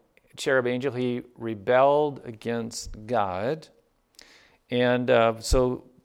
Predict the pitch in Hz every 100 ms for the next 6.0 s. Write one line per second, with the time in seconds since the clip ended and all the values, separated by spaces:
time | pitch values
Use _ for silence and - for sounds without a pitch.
0 | 135 147 165 185 151 185 233 185 113 -
1 | 104 95 - 143 175 175 170 156 170 175
2 | 180 151 165 160 - - 147 113 - 123
3 | 120 113 110 101 104 107 101 107 110 110
4 | 107 110 107 117 113 107 98 - - -
5 | - - 160 202 302 269 220 190 151